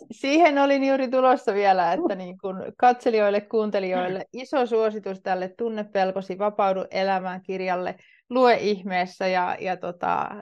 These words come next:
Speaker 1: <laughs> löydä tavallaan se jaettu ihmisyys täältä, mikä, mikä muuhun vaikutti niin kovin voimakkaasti.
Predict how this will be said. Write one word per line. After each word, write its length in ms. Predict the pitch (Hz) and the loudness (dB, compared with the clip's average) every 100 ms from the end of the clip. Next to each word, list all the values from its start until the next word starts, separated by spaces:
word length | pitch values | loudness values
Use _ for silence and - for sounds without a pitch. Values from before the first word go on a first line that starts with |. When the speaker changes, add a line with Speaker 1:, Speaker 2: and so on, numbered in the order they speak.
| 254 | -16
Speaker 1:
<laughs> 400 | 202 - 247 240 | -6 -2 0 2
löydä 260 | 208 208 208 | 2 2 -2
tavallaan 540 | - 220 214 202 208 | 0 2 2 2 -2
se 120 | 214 | -2
jaettu 440 | 226 247 240 233 226 - | 2 4 4 2 -4 -4
ihmisyys 640 | 247 226 208 208 196 202 | -6 -8 -8 -6 -8 -4
täältä, 420 | 196 185 180 175 - - _ | 2 2 2 -2 -6 -18 _
mikä, 340 | 214 196 202 - | -8 0 2 0
mikä 260 | 196 202 208 | -2 -2 0
muuhun 300 | 226 226 208 | 2 2 4
vaikutti 420 | 196 190 190 196 | 0 -2 -6 -8
niin 220 | 190 180 | -8 -4
kovin 320 | 214 208 196 | 0 2 2
voimakkaasti. 800 | 180 170 175 214 - 240 - 269 | 0 -2 -6 -10 -10 -10 -10 -18